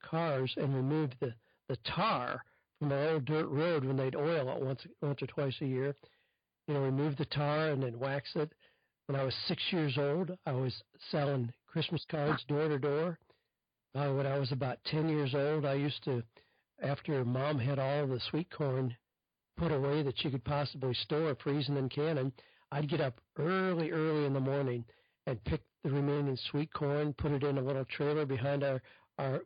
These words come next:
Ford Red Belly tractor, drive two miles up to the paved road and put my little sign out,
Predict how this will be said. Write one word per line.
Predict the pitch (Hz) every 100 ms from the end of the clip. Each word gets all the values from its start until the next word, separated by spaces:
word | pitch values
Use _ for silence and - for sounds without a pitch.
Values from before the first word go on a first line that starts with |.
| -
Ford | - 151 151 127 - _ _
Red | 139 147
Belly | 131 151 139
tractor, | - 160 151 - 175 160 - - _
drive | - 147 147 -
two | - 170
miles | 165 165 147 156
up | 143
to | -
the | 127
paved | - 156 156 120
road | 135 165 170 147
and | 131
put | 160 180
my | 151 165
little | 175 165 -
sign | 165 202 185
out, | 117